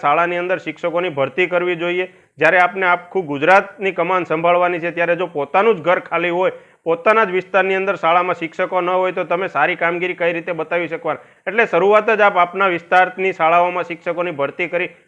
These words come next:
અને કરો, એ જ વિનંતી સાથે હું આપના માધ્યમથી શિક્ષણ મંત્રીને પણ કહું છું. અને આગામી દિવસોમાં જો શિક્ષકોની ભરતી કરવામાં નહીં આવે તો કોંગ્રેસ પક્ષ દ્વારા એક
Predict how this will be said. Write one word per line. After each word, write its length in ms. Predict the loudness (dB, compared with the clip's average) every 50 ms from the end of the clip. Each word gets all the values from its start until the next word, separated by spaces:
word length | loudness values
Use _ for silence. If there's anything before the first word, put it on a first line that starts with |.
| _ _
અને 160 | 0 0 0
કરો, 260 | 2 4 2 4 4 2 2 -2 -10 -20 _ _ _ _ _ _ _ _
એ 120 | 2 2 2
જ 80 | 2 0
વિનંતી 380 | 0 0 0 0 0 0 -2 2 2
સાથે 260 | 2 2 2 0 0
હું 100 | 2 2 0
આપના 200 | 0 0 -2 -2 -2
માધ્યમથી 420 | -2 -2 -2 -4 -6 -2 -4 -4 -4 -4
શિક્ષણ 320 | -8 -8 -4 -4 -2 -2
મંત્રીને 340 | -4 -4 -4 -4 -4 -4 -4 -4
પણ 180 | -4 -4 -2
કહું 160 | -2 -2 -2 -2 -4
છું. 100 | -6 -8 -10 _ _ _
અને 100 | 0 2 2
આગામી 400 | 2 4 4 2 2 2 2 0 0
દિવસોમાં 420 | -2 -2 -2 -2 0 0 -2 -2 -2
જો 80 | -4 -2 -4
શિક્ષકોની 440 | -6 -6 -4 -6 -4 -4 -4 -4 -2 -2
ભરતી 260 | -2 -2 -2 -4 -4 -2 0
કરવામાં 440 | 0 0 0 0 0 0 -2 0 2
નહીં 180 | 2 2 4 4 2
આવે 160 | 2 0 -2 -6 -10 -18 _ _ _ _ _ _
તો 60 | -4 -2 -2 -2 0 2
કોંગ્રેસ 300 | 2 2 2 0 -2 0 0
પક્ષ 220 | -2 -2 -2 0
દ્વારા 260 | 0 2 4 4 4 2
એક 60 | 2